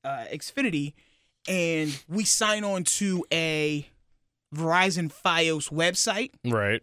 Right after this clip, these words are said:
Speaker 1: they can, they have the, the ability to block us from using that if we have
Speaker 2: Okay.
Speaker 1: their internet service. Or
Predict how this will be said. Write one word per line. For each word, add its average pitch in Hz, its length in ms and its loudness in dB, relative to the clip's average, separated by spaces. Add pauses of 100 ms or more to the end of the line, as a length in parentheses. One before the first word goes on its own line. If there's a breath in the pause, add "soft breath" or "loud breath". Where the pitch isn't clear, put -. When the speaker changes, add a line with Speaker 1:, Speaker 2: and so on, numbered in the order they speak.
Speaker 1:
they 180 280 2
can, 165 400 -2
they 185 180 2
have 190 280 -2
the, 151 240 0
the 143 280 -6
ability 165 400 -2
to 170 200 -4
block 151 460 -2
us - 420 -8 (720)
from 180 280 0
using 160 480 0
that 107 260 -12 (1300)
if 160 140 -2
we 170 140 0
have - 240 4
Speaker 2:
Okay. 104 60 2
Speaker 1:
their - 140 2
internet 160 380 -2
service. - 800 -4 (880)
Or 208 540 4